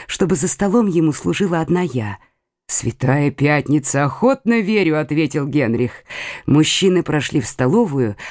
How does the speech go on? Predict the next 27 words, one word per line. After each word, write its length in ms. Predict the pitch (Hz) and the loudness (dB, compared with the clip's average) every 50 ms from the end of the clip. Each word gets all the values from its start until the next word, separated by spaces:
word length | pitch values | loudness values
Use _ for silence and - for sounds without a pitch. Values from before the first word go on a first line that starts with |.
| - - - | -18 -4 0
а 140 | - 151 | 0 0
заботливая 800 | 135 135 160 160 143 190 233 247 247 - 180 202 170 185 180 175 | 2 2 0 0 2 0 0 0 0 -2 -2 0 2 2 0 0
и 180 | - - 180 - | 0 -2 -4 -4
трепещущая 880 | - - 165 156 - - 185 160 - - - 165 - - - 139 139 | 0 -2 -2 -2 0 0 0 0 0 -2 -2 -2 -2 -2 0 0 0
за 120 | 131 127 147 | 2 2 2
ребёнка 480 | 143 147 127 143 151 135 117 - 127 | 2 2 2 2 2 2 0 0 2
мать 460 | 120 127 165 196 202 190 - - - - - - - - - | 2 2 2 2 0 -2 -6 -14 -18 -16 -18 -18 -18 -12 -2
укрыла 460 | - 151 147 - 202 233 226 202 208 - | -2 -2 0 2 2 2 4 2 0 -2
тёплым 420 | - - 196 180 - 160 165 165 | 0 0 0 0 2 2 2 2
одеяльцем 580 | 143 135 139 143 131 165 156 135 - - 147 131 | 2 0 0 0 0 0 0 0 -2 0 2 4
малютку 480 | 127 147 143 147 143 127 - - - | 4 4 2 2 0 -2 -4 -6 -6
Шарля, 600 | 117 - - - 196 208 196 143 120 110 110 104 - - - - - - _ | -4 -4 -2 -2 0 -2 -2 -2 -4 -6 -6 -8 -10 -12 -18 -18 -18 -16 _
который 340 | - 143 139 147 151 147 139 | -2 -2 0 2 2 2 2
спал 320 | 120 - - 139 135 131 | 0 0 0 0 -2 -2
крепким 640 | 127 - 139 139 190 220 208 - - - 165 151 135 | -2 -2 -2 0 0 0 -2 -6 -4 -2 -2 -2 0
детским 440 | 113 131 135 131 - - - 117 110 | 0 -2 -2 -2 -4 -2 -2 -2 0
сном, 500 | - - - 139 165 190 208 196 160 - - - - - - - | -2 0 0 2 4 4 2 2 0 -4 -8 -18 -20 -20 -10 -2
вызывавшим 680 | 120 147 131 139 139 127 143 135 - - - 113 117 | -2 0 2 2 2 2 2 0 -2 -4 -2 -2 -2
зависть 540 | 110 101 123 143 170 175 - 131 - - - | -2 0 0 0 0 0 -2 -6 -8 -6 -6
у 40 | 131 | -4
большого 560 | 120 127 123 - - - - 160 151 135 117 | -2 -2 -2 -2 -4 -2 -2 0 0 0 -2
Шарля, 640 | 107 - - - 104 101 101 98 104 95 85 - - _ _ _ _ _ _ | -4 -4 -4 -2 -2 -2 -2 -2 -4 -6 -8 -8 -14 _ _ _ _ _ _
и 120 | - 170 170 | -2 0 2
не 140 | 175 156 127 | 2 0 -2
проснулся. 840 | - - 113 104 - - - - 104 - - - - - - - - _ _ _ _ _ _ _ _ _ _ _ _ _ _ _ _ - - - - - - _ | -2 -6 -6 -6 -6 -8 -8 -8 -8 -10 -8 -12 -12 -12 -12 -14 -18 _ _ _ _ _ _ _ _ _ _ _ _ _ _ _ _ -20 -20 -20 -20 -20 -20 _
Тогда 320 | _ 185 190 190 190 311 311 | _ 2 2 4 4 4 4
Мари 460 | 285 294 277 262 254 254 233 214 | 4 2 2 2 0 0 -2 -4